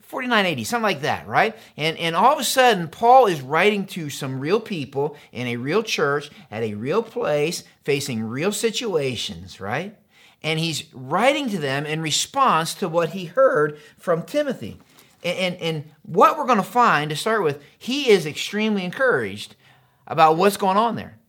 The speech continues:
Because here's what he hears, that there is a movement of God that is ignited in this little church. And by the time he's writing, this church is probably a year old. And this movement of God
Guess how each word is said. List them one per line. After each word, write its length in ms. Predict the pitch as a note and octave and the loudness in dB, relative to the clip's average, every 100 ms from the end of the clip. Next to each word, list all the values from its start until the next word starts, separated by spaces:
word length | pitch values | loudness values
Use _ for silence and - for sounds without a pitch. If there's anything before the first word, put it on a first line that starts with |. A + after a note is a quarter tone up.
| _ _ | _ _
Because 260 | D#3 F#3 F3 | -4 -2 0
here's 200 | C#4 B3 | 0 2
what 100 | G#3+ | 2
he 140 | G3+ | 4
hears, 300 | B3+ F#3+ C#3 | 4 2 2
that 120 | D#3+ | 0
there 160 | E3+ G#3 | 4 4
is 180 | F#3+ E3 | 4 2
a 140 | C#3+ | 0
movement 760 | C3+ D3+ F3 A#3 C4+ C4+ C4+ G#3+ | 0 -2 2 2 0 -2 -2 -2
of 260 | E3 C#3+ | -4 -4
God 480 | C3+ D3+ A2 C#2+ - - _ _ _ _ _ _ | 0 0 0 -6 -14 -20 _ _ _ _ _ _
that 160 | - D3 | -4 -2
is 100 | D3+ | -2
ignited 720 | D#3 B2+ E3+ A3 G#3+ C#3+ C#3 | -6 -4 0 4 4 2 -2
in 180 | D3 D3+ | -4 -2
this 200 | D#3+ F3+ | -4 -4
little 160 | F3 | -8
church. 440 | F3 B3+ E3+ G#2 - - - | -2 0 0 -2 -14 -20 -12
And 140 | C#3+ | -2
by 120 | D3+ F3 | 2 2
the 60 | |
time 260 | G3 A#3+ A#3+ | 4 2 4
he's 200 | G#3+ D#3 | 0 2
writing, 440 | D#3 G3 A#3+ A#3 - | 4 4 2 -2 -10
this 140 | - B3+ | -8 -4
church 200 | C4+ G#3 | -4 -2
is 40 | |
probably 200 | F3+ E3 | 2 2
a 40 | D#3+ | 2
year 220 | E3+ F#3 | -2 -2
old. 360 | A3+ A#3+ - _ _ _ _ _ _ _ | -2 -4 -12 _ _ _ _ _ _ _
And 160 | D#3+ F3 | -6 -4
this 180 | F3 D#3 | -4 -2
movement 680 | F3 G3 A#3+ D4 C#4 B3+ - | -2 2 2 2 0 -2 0
of 240 | E3+ D3+ | -2 -2
God 580 | C#3 F#3+ D#3+ A#2+ B2 | -2 2 2 2 0